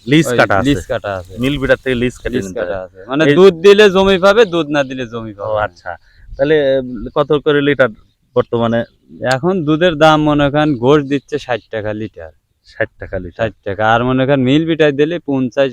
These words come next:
Speaker 2: বাহান্ন এরকম আছে।
Speaker 1: তাহলে মিল বিটার দাম কম?
Speaker 2: মিল বিটার দাম কম দেয় তো মিল বিটার দুধ পাচ্ছে না আর
Speaker 1: আচ্ছা।
Speaker 2: কি।
Speaker 1: এই দুধের, এ, এই যে এভাবে লালন পালন করা কি সুবিধা কি?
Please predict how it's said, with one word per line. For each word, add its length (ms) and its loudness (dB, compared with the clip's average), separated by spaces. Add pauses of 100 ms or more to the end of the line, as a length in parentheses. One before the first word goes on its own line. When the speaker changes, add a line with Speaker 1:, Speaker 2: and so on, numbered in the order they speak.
Speaker 2:
বাহান্ন 260 -6
এরকম 420 -12
আছে। 200 -20 (260)
Speaker 1:
তাহলে 200 -2
মিল 200 -2
বিটার 280 -2
দাম 260 -4
কম? 140 -12 (160)
Speaker 2:
মিল 200 -4
বিটার 240 -2
দাম 280 6
কম 240 2
দেয় 160 6
তো 140 -4
মিল 260 2
বিটার 260 2
দুধ 280 -2
পাচ্ছে 320 -4
না 60 -4
আর 60 -4
Speaker 1:
আচ্ছা। 180 -6
Speaker 2:
কি। 120 -18 (340)
Speaker 1:
এই 60 -6
দুধের, 340 4
এ, 160 4
এই 240 2
যে 180 6 (180)
এভাবে 360 4
লালন 300 4
পালন 260 2
করা 220 2
কি 160 -16
সুবিধা 360 -2 (100)
কি? 80 -14